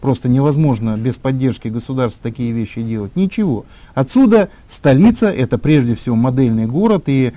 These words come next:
с точки зрения вот урбанизации, я тему разрабатываю, усадебно-ландшафтная, усадебно-поместная урбанизация, и вот с точки зрения, это, конечно, должно быть другой тип вообще, э, градообразования и градоразвития, где малоэтажность, в основном застройка,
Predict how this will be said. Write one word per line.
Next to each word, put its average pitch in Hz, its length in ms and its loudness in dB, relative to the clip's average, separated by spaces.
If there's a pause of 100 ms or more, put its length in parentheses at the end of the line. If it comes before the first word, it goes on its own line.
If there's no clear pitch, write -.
(280)
с - 60 -16
точки 156 340 2
зрения 131 480 0
вот 120 180 0
урбанизации, 143 800 0
я 113 300 -2
тему 117 340 0
разрабатываю, 131 720 -4 (220)
усадебно-ландшафтная, 120 1000 -2
усадебно-поместная 123 840 -6
урбанизация, 131 840 -6 (240)
и - 20 -2
вот 135 140 0
с - 40 -14
точки 151 260 -4
зрения, 185 280 0
это, - 100 -6
конечно, 156 220 -2
должно 135 220 -2
быть 120 140 -4
другой 131 280 0
тип 127 280 -6
вообще, 117 420 -6 (260)
э, 110 240 -4 (160)
градообразования 131 1200 2
и - 20 -4
градоразвития, 131 840 -2 (280)
где 120 320 2
малоэтажность, 143 880 2
в - 20 -6
основном 160 460 -4
застройка, 139 680 -4